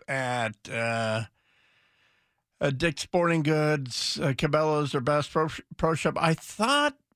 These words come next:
Dick's stopped being in the business of retail firearm sales because of something.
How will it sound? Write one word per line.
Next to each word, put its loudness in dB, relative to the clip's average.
Dick's 0
stopped 0
being 2
in 0
the 2
business 0
of 0
retail 0
firearm -2
sales -8
because -4
of -4
something. -4